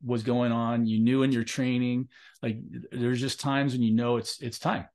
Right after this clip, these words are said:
you know, and it's like, at seven two, seven two and a quarter, seven two and a half, seven three and a half, those times I remember each time just going,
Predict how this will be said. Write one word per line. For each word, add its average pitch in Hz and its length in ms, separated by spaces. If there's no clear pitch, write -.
you 117 100
know, 110 260
and 113 120
it's 107 140
like, 110 240
at 113 100
seven 120 340
two, 147 520
seven 120 320
two - 160
and 110 80
a - 20
quarter, 143 640
seven 120 260
two 117 120
and 110 80
a 110 40
half, 135 320
seven 117 300
three 143 240
and 135 80
a 131 40
half, 127 460
those 120 240
times 131 300
I 117 60
remember 117 360
each 135 260
time 135 200
just 113 160
going, 107 180